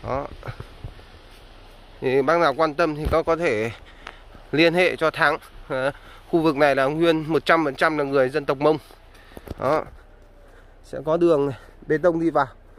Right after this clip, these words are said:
Mùa mưa, mùa nước à, đi lên những cái dốc này cho đỡ vất vả. Đó. Khoảng, à,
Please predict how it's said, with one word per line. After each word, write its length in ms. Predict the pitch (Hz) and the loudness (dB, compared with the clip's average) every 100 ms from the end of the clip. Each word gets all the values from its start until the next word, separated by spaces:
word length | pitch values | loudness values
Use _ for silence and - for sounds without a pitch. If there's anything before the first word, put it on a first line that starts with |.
| - - - - - | -20 -20 -20 -20 -10
Mùa 280 | 131 143 143 | -2 0 0
mưa, 360 | 156 180 170 | 4 4 4
mùa 200 | 165 143 | 4 2
nước 200 | 143 196 | 2 0
à, 120 | 185 139 - - - | 0 -4 -10 -20 -10
đi 120 | 160 | -4
lên 180 | 165 165 | 2 2
những 120 | 165 | 2
cái 120 | 165 175 | 2 2
dốc 260 | 175 190 | 0 0
này 160 | 175 139 - - - - - | 0 0 -4 -20 -20 -20 -2
cho 200 | 156 156 | 0 0
đỡ 180 | 180 190 | 0 -2
vất 180 | 208 | -2
vả. 140 | 175 135 - - - - | 0 -2 -6 -20 -20 -8
Đó. 180 | 135 156 - - - - - - - | -4 -4 -8 -20 -20 -20 -20 -20 -8
Khoảng, 440 | 143 131 101 110 | -2 -2 -2 -6
à, 320 | 123 135 131 | -4 -4 -8